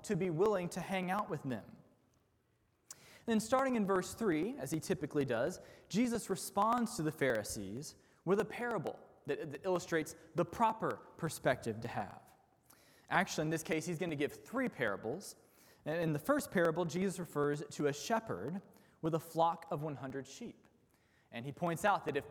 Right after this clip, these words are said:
one of the sheep happens to wander off, then the shepherd will leave the other ninety-nine sheep in a safe place, and he will go out to search for the lost sheep.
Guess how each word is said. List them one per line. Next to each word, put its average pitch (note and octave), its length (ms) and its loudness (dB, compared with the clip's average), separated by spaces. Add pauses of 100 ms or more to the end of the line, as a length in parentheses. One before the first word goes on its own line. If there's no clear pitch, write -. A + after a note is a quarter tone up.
(140)
one F#3 200 2
of F#3+ 100 2
the D#3+ 80 0
sheep G3+ 300 -2
happens D#3 400 0
to - 140 -8
wander C#3+ 420 0
off, F3 260 0
then D#3+ 120 -4
the D3 60 -4
shepherd G3 420 0
will D#3+ 180 2
leave G#3 300 0
the F3 140 2
other G3 220 2
ninety-nine G3 840 0 (220)
sheep D#3+ 400 -4
in D3+ 100 -2
a C#3+ 40 -6
safe F#3+ 360 0
place, D3+ 400 0 (260)
and F3 120 0
he G#3 120 4
will F#3 160 6
go G#3+ 260 2
out E3+ 220 2
to E3 80 -8
search F#3+ 500 -2
for G3+ 140 0
the A3 80 2
lost A3 460 0
sheep. D3 200 -2